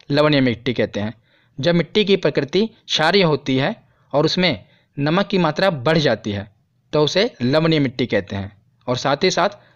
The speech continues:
लवणीय मिट्टी को रेह, कल्लर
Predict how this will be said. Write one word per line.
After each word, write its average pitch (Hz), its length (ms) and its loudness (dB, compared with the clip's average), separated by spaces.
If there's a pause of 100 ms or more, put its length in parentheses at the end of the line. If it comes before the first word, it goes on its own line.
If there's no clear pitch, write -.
(100)
लवणीय 170 380 2
मिट्टी 165 300 2
को 196 180 2 (220)
रेह, 151 300 2 (260)
कल्लर 147 380 2